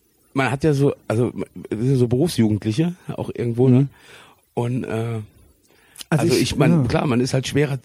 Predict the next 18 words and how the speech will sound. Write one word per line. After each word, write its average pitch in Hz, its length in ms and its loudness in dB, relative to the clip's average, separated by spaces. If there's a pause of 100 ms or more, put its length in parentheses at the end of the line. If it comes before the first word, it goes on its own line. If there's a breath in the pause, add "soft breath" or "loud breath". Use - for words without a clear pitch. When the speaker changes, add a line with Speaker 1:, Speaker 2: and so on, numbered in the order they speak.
Speaker 1:
schwerer 143 320 -4
zu 135 100 -6
begeistern, 123 580 0
je 143 80 4
mehr 143 140 4
man 139 140 2
gesehen 127 400 0
hat, 202 100 -6 (180)
desto 139 380 0
we-, 139 140 0
seltener 135 340 0
wird 139 140 0
man 123 100 4
überrascht. 113 440 0 (640 loud breath)
Aber, 117 420 0
äh, 110 320 0 (640 soft breath)
also 107 180 -4
ich - 160 -8